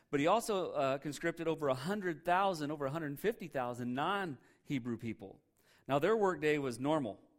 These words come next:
They had to go the normal year round. They didn't get that deal because they weren't, you know, native Hebrews, right? So they had to work every day.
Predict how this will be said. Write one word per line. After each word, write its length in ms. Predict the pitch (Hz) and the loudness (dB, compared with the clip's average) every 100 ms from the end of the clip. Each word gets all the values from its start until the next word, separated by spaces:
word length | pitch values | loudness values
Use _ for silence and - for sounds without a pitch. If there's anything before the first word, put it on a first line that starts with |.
| - | -6
They 120 | 131 151 | 0 2
had 160 | 156 | 2
to 80 | 135 | 0
go 380 | 139 131 131 131 127 - 127 | 0 2 0 -2 -10 -14 -6
the 160 | 120 | -4
normal 340 | 120 135 135 131 | 0 0 0 -2
year 260 | 135 131 | 0 0
round. 380 | 131 131 131 127 | 0 0 0 0
They 100 | 131 | -2
didn't 160 | 135 131 | -2 -2
get 160 | 147 | -2
that 180 | 147 113 | 0 -2
deal 200 | 127 120 | 0 -2
because 220 | 120 120 | -2 -6
they 120 | 117 120 | -4 -4
weren't, 240 | 120 120 - - - | -4 -6 -12 -20 -12
you 100 | 123 | -6
know, 280 | 120 117 120 147 | 0 0 -2 -4
native 340 | 123 123 117 | -2 -2 -2
Hebrews, 560 | 156 185 131 95 - - - | -4 -4 -6 -8 -12 -20 -4
right? 340 | 123 123 131 | 0 0 0
So 100 | - | -2
they 120 | 127 | 2
had 80 | 165 | 2
to 60 | 156 | 2
work 240 | 147 151 - | 0 0 0
every 320 | 143 139 139 | 0 2 0
day. 380 | 139 127 104 | 2 2 0